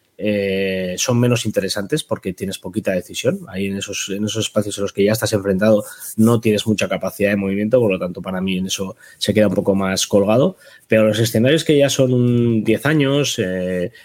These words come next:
el del cuarenta y uno, el del cuarenta y dos, son escenarios muy interesantes que yo estoy disfrutando un montón y os recomiendo, os recomiendo,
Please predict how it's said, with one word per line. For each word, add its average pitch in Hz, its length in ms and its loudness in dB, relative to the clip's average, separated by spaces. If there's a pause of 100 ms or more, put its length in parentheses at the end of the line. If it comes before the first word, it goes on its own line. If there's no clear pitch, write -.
(120)
el - 140 -10
del 101 120 -2
cuarenta 95 400 0
y 127 80 6
uno, 135 140 4
el 113 80 2
del 101 100 -4
cuarenta 90 340 -4
y 104 40 2
dos, 127 260 2 (140)
son 117 180 -2
escenarios 117 480 0
muy 123 80 0
interesantes 110 540 -2
que 98 160 -2
yo 104 760 2
estoy 120 220 0
disfrutando 113 400 0
un 107 80 0
montón 98 400 -4 (380)
y 107 560 2
os 98 120 0
recomiendo, 107 680 0
os 90 180 -4
recomiendo, 95 920 -2